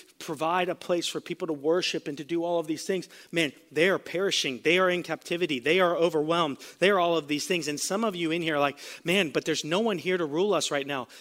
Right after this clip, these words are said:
Yeah, but some of you are bowing down to kings in your life that are ruling you, like pornography, like greed, like lust, like money. And you are bowing down to kings,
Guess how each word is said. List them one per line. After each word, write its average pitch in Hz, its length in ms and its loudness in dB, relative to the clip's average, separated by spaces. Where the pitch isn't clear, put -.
Yeah, 185 140 2
but 156 180 -2
some 226 320 0
of 208 120 -4
you 180 140 -2
are 156 80 2
bowing 160 300 0
down 180 180 -2
to 156 60 -4
kings 175 360 -6
in 180 100 -4
your 180 120 -2
life 143 260 -4
that 139 100 -4
are 131 100 -2
ruling 135 440 -4
you, 123 160 -6
like 117 240 -6
pornography, 135 720 -6
like 131 180 -2
greed, 135 480 -4
like 135 200 -4
lust, 139 540 -4
like 135 240 -2
money. 139 540 -2
And 131 160 -2
you 180 180 -2
are 135 100 2
bowing 170 520 0
down 165 240 -4
to 147 80 -6
kings, 151 420 -6